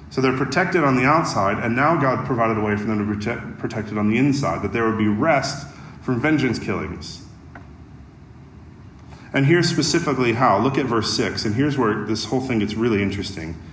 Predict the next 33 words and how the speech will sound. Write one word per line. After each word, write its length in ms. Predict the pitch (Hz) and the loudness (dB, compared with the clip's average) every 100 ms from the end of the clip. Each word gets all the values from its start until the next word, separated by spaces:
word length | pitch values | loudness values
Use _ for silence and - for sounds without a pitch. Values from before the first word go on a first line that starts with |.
| - - - - - - - | -18 -20 -20 -20 -20 -20 -8
Verse 220 | - 143 - | -2 0 0
six, 560 | 110 - - - - - - | 0 0 -4 -6 -12 -18 -4
chapter 240 | 123 120 | -4 -2
twenty. 360 | - 110 90 90 - - - - | -2 -2 -2 -4 -8 -14 -18 -6
"They 120 | - 151 | 0 2
are 100 | 143 | 2
to 100 | 139 | -2
stay 320 | - 170 202 | 0 2 4
in 100 | 180 | 4
that 180 | 165 - | 2 0
city 340 | - 113 123 | 0 2 2
until 360 | 123 117 143 139 | 0 0 2 2
they 100 | 131 | 2
have 120 | 113 | 0
stood 320 | - 190 196 | 2 2 2
trial 420 | 190 185 175 180 | 2 2 2 2
before 360 | 151 135 165 156 | 0 0 2 4
the 100 | 131 | 4
assembly 640 | 123 160 156 127 98 110 131 | 4 2 4 4 2 2 2
and 180 | 123 | 2
until 320 | 123 120 147 131 | 2 2 2 2
the 100 | 123 | 2
death 320 | 135 143 143 | 2 2 2
of 80 | 131 | 0
the 100 | 117 | 2
high 180 | 127 | 2
priest 420 | 127 117 110 104 113 | 2 2 2 2 0
who 100 | 110 | 2
is 180 | 101 | 2
serving 360 | - 120 120 120 | 0 0 2 2
at 100 | 110 | 2
that 220 | 107 104 | 0 -2
time. 380 | 104 82 82 | -4 -4 -4